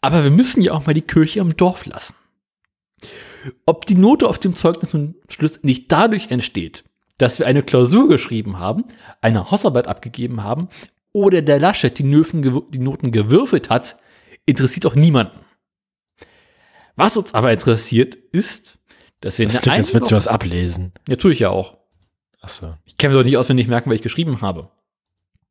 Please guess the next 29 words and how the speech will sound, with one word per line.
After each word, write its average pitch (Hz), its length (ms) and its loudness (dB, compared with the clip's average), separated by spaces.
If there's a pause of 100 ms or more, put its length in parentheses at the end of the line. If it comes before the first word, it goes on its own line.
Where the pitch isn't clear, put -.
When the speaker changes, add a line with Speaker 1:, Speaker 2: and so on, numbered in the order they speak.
Speaker 2:
Ach, 117 120 0
du - 160 2
hast 113 120 2
das 107 80 2
abgesch-, - 420 -4
du 107 100 2
hast 101 100 2
das 117 120 0
gesch-, - 200 -4
ach 85 100 -4
so, 120 300 -6
ah, 85 140 -4
Speaker 1:
Ja. 196 360 2
Speaker 2:
oh. 87 120 -8 (440)
Oh, 104 560 -6
oh. 101 140 -6 (220)
Speaker 1:
Ich - 120 -18
sag 214 160 2
ja, 165 80 -2
ich - 120 -4
hab - 80 -20
gepöbelt. 87 580 -4 (1900)
Was 175 160 0
uns 214 80 4
Speaker 2:
Ja, - 60 2
aber - 80 0
Speaker 1:
aber - 60 2
Speaker 2:
sogar 82 220 -2
schriftlich. - 640 -2